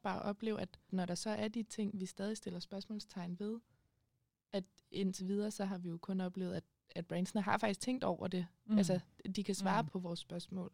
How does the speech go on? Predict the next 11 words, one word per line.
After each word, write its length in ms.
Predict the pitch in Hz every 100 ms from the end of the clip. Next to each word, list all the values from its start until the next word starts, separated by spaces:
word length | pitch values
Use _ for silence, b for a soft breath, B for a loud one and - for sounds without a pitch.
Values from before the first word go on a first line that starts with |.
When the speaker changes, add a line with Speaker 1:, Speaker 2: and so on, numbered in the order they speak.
| -
Speaker 1:
og 140 | 180
så 140 | 185 214 - _ _ _ -
kan 120 | 185
man 100 | 175
nok 180 | 175 190 -
stadig 460 | - 202 214 240 - -
altid 300 | 185 - 180
gøre 140 | 175
det 140 | 170
bedre, 340 | 170 190 233 269 _ _ _ _ _
men 340 | - 196 185